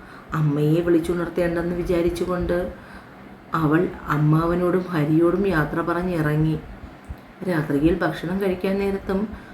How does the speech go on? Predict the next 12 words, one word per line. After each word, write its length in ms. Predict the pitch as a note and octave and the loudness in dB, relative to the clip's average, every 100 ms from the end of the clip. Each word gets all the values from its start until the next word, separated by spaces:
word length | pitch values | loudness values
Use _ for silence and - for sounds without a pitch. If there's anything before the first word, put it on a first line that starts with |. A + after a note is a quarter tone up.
| - - | -18 -2
ഭവാനിയമ്മ 580 | B3 B3 B3 B3+ B3 | 2 6 6 8 8
റൂമിൽ 340 | B3 G#3 F3+ G3 | 6 4 4 0
നിന്നും 220 | G3+ G3+ F#3+ | -2 -4 -2
പുറത്തേക്ക് 520 | F3+ D3 D#3 D3+ G3 | -2 0 -2 0 -2
വന്നില്ല. 420 | F3 D#3 E3 E3+ D#3+ - - - - - - | 0 -2 0 -2 -4 -10 -18 -20 -20 -16 -2
അതും 240 | D3 C3+ D3 | 0 2 2
കൂടിയായപ്പോൾ 720 | D3+ E3+ G3+ F#3 F#3 F#3+ F#3+ - D#3+ | 4 4 4 2 0 0 -2 -2 -2
ദിവാകരനും 720 | D3 D3 D3+ D#3+ E3 F3+ F#3+ | 0 2 2 2 0 0 0
ഹരിയും 440 | F#3 D#3+ E3+ F3 G#3+ - | 2 2 0 -2 -4 -4
അകത്തേക്ക് 500 | D#3 D3 D#3 D#3 F3 | -4 0 0 2 0
ചെന്നു. 360 | F#3 D#3+ D#3+ E3+ - - - - - - - - - - - - - | 0 0 0 -4 -14 -20 -20 -20 -20 -20 -20 -20 -20 -20 -18 -16 -4
അമ്മ 200 | D#3 D3+ | 2 2